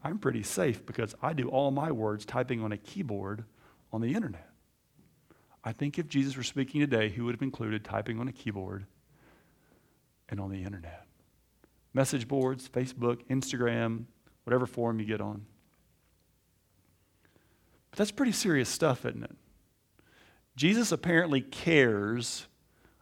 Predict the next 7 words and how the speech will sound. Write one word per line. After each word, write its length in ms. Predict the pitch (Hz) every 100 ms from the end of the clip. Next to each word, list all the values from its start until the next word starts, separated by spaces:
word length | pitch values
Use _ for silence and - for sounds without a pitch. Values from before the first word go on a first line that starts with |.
| -
about 320 | 123 135 135 -
every 400 | 139 165 175 185
single 640 | 185 165 160 160 151 127
word 580 | 127 135 107 98 110 113 - _ _ _ _ _ _ _ -
that 220 | 120 -
we 160 | 120 -
utter, 360 | 113 - -